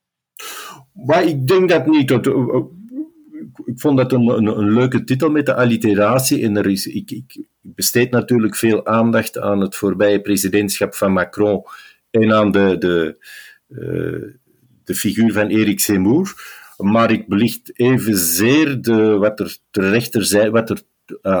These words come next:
eh, op centrum rechts is gebeurd, waar ook enorme verdeeldheid heerst. En ik heb natuurlijk ook zeer veel aandacht voor het, het, eh, Rassemblement National van Marine Le Pen,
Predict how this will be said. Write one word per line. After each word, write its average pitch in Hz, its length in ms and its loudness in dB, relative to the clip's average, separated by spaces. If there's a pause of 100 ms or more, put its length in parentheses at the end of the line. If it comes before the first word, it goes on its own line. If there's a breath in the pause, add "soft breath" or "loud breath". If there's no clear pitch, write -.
eh, - 380 -8
op - 140 -10
centrum 120 460 2
rechts 131 240 0
is 147 140 0
gebeurd, 107 580 0 (440 loud breath)
waar 92 460 0
ook 123 300 0
enorme 113 420 2
verdeeldheid 113 680 0
heerst. 127 380 0
En 104 260 0
ik 98 120 -2
heb 101 140 0
natuurlijk 107 420 0
ook 110 180 -2
zeer 104 220 0
veel 101 200 2
aandacht 107 480 0
voor 101 220 0
het, - 260 -4 (640 loud breath)
het, 90 300 -8
eh, 85 220 0
Rassemblement 104 680 2
National 98 560 2
van 98 160 2
Marine 95 320 2
Le 87 100 0
Pen, 131 340 0